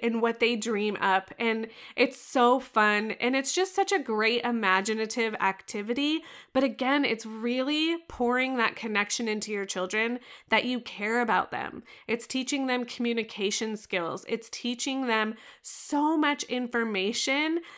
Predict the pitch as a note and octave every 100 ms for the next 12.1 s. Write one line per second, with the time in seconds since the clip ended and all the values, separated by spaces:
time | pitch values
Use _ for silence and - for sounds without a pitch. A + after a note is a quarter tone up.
0 | - - B3 A#3+ A3+ C4+ C#4 D#4+ F4+ -
1 | A3 A#3+ C#4+ A#3 F3+ - G3+ - - A#3
2 | A3 G3+ G3+ A3+ G#3 F#3 G#3 G3 - A#3
3 | A3 A#3+ - C4+ D4 D4 C#4+ C4 B3 B3+
4 | G3 - - A3+ A3+ A#3 A#3+ _ _ A3+
5 | A#3+ C4+ C4+ C4+ C4 C4 A#3+ A3+ G3 G#3+
6 | - G#3 G3 F#3 - G3 F#3+ F#3+ - G#3+
7 | G3+ F#3 G3 G3 - A2 A2 - - _
8 | _ _ _ _ _ _ _ _ _ _
9 | C#4 C#4+ B3+ D#3+ - A3 A3+ C#4+ - E4
10 | E4+ - C#4 A3 G#3 G3+ G3 - G#3+ G3
11 | G3+ D4+ G4 G#4+ G#4+ - G3+ F#3 F#3 F#3
12 | G3